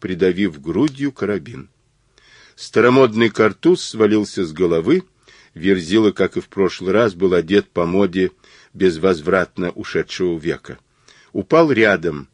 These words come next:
изнанкой вверх, словно готовился принять милостыню. «Проходи,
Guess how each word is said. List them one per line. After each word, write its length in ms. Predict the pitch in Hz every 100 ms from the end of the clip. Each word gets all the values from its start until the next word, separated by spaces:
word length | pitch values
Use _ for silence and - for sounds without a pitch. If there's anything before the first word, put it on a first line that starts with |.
| _ _ _ -
изнанкой 640 | 85 92 110 98 - 95
вверх, 520 | 85 82 101 69 - _ _ _ _
словно 600 | - 95 98 95 95 -
готовился 680 | - 87 - 107 101 90 90
принять 500 | - 82 82 78 -
милостыню. 680 | 87 76 69 - - 62 60 _ _ _ _ - _ _ _ _ _ _ _ _ - _ -
«Проходи, 760 | - 135 170 143 127 131 131